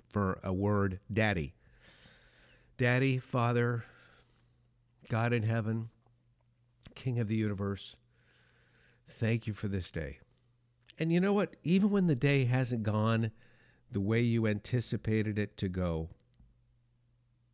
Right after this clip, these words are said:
even when there's been bad news. Listen, I've gotten on my knees when there's been a ba-, a day of bad news. I mean, really bad news.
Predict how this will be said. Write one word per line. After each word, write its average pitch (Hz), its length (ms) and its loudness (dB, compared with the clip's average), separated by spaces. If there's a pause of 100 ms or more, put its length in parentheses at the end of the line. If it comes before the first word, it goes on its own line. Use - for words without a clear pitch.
(120)
even 139 380 4
when 120 240 4
there's 107 240 2
been 107 500 0 (280)
bad 107 440 0
news. 110 300 0
Listen, 117 220 -6
I've 107 140 -4
gotten 123 280 -2
on 123 100 -2
my 117 100 0
knees 117 320 0
when 104 120 0
there's 95 180 -2
been 107 200 -2
a 98 60 -2
ba-, 101 340 -2
a 101 100 -8
day 104 200 -2
of 90 180 -4
bad 92 300 -4
news. 76 400 -10 (580)
I 87 80 -8
mean, 92 440 -6 (280)
really 95 300 -2
bad 67 260 -8
news. - 360 -14